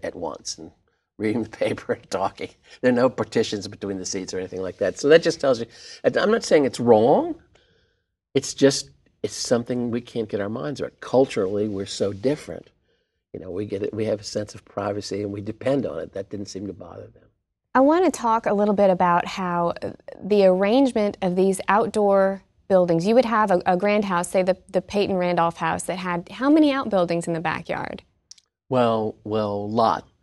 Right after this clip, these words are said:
Speaker 1: But I, I think, uh, with barns and everything, there are probably ten buildings back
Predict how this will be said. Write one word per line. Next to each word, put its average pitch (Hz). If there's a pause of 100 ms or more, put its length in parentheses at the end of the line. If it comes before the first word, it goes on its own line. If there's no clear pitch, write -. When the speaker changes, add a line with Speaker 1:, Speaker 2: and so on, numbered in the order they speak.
(360)
Speaker 1:
But -
I, 185
I -
think, 247
uh, -
with 143
barns 156
and 151
everything, 151
there 139
are -
probably 160
ten 113
buildings 120
back -